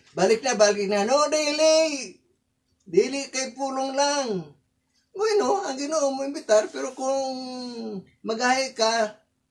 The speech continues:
mogamit ang Ginoo og kining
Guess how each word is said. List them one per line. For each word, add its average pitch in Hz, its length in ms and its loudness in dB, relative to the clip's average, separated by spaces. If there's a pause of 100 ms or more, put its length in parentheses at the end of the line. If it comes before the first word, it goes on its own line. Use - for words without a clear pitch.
(160)
mogamit 226 480 -2
ang 226 160 -2
Ginoo 220 640 2
og 202 400 2 (560)
kining 202 1200 4